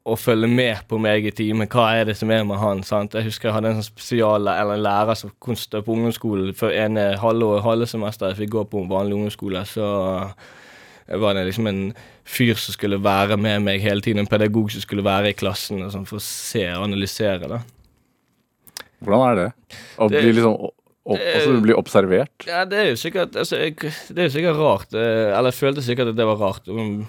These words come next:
Speaker 2: Følte du deg som en, altså,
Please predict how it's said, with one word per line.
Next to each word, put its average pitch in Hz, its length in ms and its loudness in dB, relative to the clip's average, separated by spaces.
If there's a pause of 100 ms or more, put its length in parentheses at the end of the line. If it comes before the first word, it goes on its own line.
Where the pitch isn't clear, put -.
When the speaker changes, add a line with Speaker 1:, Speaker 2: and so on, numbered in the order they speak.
(320)
Speaker 2:
Følte 104 320 4
du 92 80 2
deg 90 160 4
som 98 160 -2
en, 98 220 0 (1600)
altså, 107 220 0